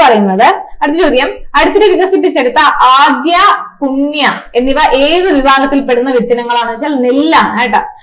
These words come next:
ചോദിക്കാറുണ്ട്. അപ്പൊ നമുക്ക് എന്താണ് പച്ചമുളക്, വെണ്ട, അങ്ങനെയൊക്കെ ഒരുപാട് ക്വസ്റ്റ്യൻസ് വരാറുണ്ട്. അപ്പൊ ഓർത്തിരിക്കുക, ആദ്യയും പുണ്യയും ഏതാണ്? നെല്ലിന്റെ വിത്തിനങ്ങളാണ്. ഓക്കെ, ആദ്യ പുണ്യ. അടുത്തത്,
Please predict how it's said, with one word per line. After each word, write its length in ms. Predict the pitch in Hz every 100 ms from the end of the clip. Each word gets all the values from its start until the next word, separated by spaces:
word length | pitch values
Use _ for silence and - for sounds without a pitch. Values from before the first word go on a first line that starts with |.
| _ _ 294 294 320
ചോദിക്കാറുണ്ട്. 540 | 294 302 294 247 233
അപ്പൊ 260 | 285 - 277
നമുക്ക് 220 | 269 277
എന്താണ് 540 | 269 254 240 240 233
പച്ചമുളക്, 400 | 247 247 262 247
വെണ്ട, 380 | 240 247 247 240
അങ്ങനെയൊക്കെ 380 | 254 269 262 262
ഒരുപാട് 460 | 247 285 294 277 -
ക്വസ്റ്റ്യൻസ് 380 | - 269 277
വരാറുണ്ട്. 600 | 269 220 247 247 208 196 330 381 - _ _
അപ്പൊ 140 | 254
ഓർത്തിരിക്കുക, 560 | 240 277 294 302 214 262 285 247 247 269
ആദ്യയും 500 | 262 254 311 339 480 - _ -
പുണ്യയും 420 | 277 277 262 214
ഏതാണ്? 680 | - 247 277 285 262 262 240
നെല്ലിന്റെ 720 | 254 277 294 294 285 403 - - - 262
വിത്തിനങ്ങളാണ്. 720 | 220 254 240 233 220 180 226
ഓക്കെ, 360 | 262 349 392 - - -
ആദ്യ 520 | 233 254 220 269 339 480 -
പുണ്യ. 440 | 240 220 214 - - 180 _ - - - - _ _ 330
അടുത്തത്, 440 | 302 269 262